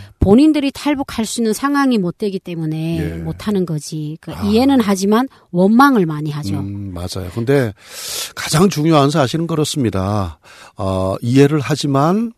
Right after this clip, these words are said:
Speaker 2: 아마도, 어, 정말 욕을 하지만 이해는 할 것이다.
Speaker 1: 네,
Speaker 2: 아니,
Speaker 1: 욕은
Speaker 2: 그리고,
Speaker 1: 합니다.
Speaker 2: 어, 뭐 원망도 따르겠습니다만은 어쨌거나, 어, 그래도 더 잘 살 수 있는 희망이 있는 곳으로 찾아갔겠거니
Speaker 1: 네.
Speaker 2: 이렇게 생각을 할 거라는 그런 말씀이신데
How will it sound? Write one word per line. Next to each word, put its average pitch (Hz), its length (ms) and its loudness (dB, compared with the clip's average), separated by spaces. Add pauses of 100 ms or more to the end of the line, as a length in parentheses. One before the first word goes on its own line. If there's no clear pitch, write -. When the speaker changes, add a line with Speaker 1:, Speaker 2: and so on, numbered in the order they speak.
(360)
Speaker 2:
아마도, 104 640 -6 (380)
어, 87 560 -12
정말 95 340 -12
욕을 156 260 4
하지만 156 420 -4
이해는 123 320 -8
할 107 120 -12
것이다. 190 260 0
Speaker 1:
네, 190 120 0
Speaker 2:
아니, 175 120 -6
Speaker 1:
욕은 165 180 0
Speaker 2:
그리고, 180 240 4
Speaker 1:
합니다. 180 320 2 (240)
Speaker 2:
어, 120 240 0
뭐 117 180 0
원망도 139 540 2
따르겠습니다만은 120 1080 -2 (480)
어쨌거나, 113 720 -2 (280)
어, 85 420 -8 (120)
그래도 120 320 2
더 127 160 2
잘 110 380 0
살 - 180 -4
수 - 160 -10
있는 92 160 -4
희망이 131 360 -2
있는 104 220 -2
곳으로 90 280 -8
찾아갔겠거니 92 1160 -2
Speaker 1:
네. 170 340 0
Speaker 2:
이렇게 139 240 0
생각을 98 420 -6
할 85 160 -8
거라는 104 640 -6
그런 101 240 -6
말씀이신데 87 720 -2